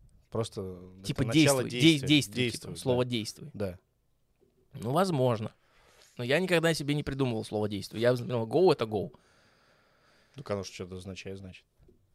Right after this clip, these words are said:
Speaker 1: Go — это go.
Speaker 2: А вот когда я слышу слово mind, например, я такой: «А, это сознание. Сознание.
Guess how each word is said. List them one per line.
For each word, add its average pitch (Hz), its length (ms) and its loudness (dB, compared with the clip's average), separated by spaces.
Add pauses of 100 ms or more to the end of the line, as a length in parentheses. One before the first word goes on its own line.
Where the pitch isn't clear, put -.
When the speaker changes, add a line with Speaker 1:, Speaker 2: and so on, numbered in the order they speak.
(400)
Speaker 1:
Go — 92 300 -20
это 92 80 -20
go. 90 200 -18 (1300)
Speaker 2:
А - 80 2
вот 151 100 4
когда 202 140 6
я 214 60 8
слышу 208 260 4
слово 208 220 8
mind, 277 360 6
например, 131 380 -2
я 117 60 -2
такой: - 260 -6
«А, 110 160 2
это - 140 -8
сознание. 135 580 0 (760)
Сознание. 151 600 -2